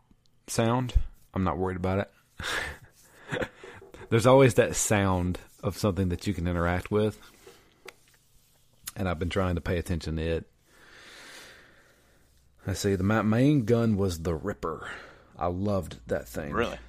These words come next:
Speaker 1: No, yeah, you kept the enemies at a distance, and it would just tear them up.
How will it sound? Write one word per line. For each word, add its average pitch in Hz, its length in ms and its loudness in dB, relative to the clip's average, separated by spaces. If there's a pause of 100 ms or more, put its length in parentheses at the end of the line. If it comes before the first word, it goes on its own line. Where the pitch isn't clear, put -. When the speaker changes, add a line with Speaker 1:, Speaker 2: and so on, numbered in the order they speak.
(480)
Speaker 1:
No, 82 220 -4
yeah, 58 260 -10
you 80 240 -8
kept - 300 -4
the 98 140 2
enemies 98 340 0
at 90 80 -2
a 78 60 -4
distance, 113 580 -4
and 85 120 -4
it 82 100 -6
would 82 120 -8
just - 180 -8
tear 92 240 -2
them 85 200 -4
up. 67 220 -10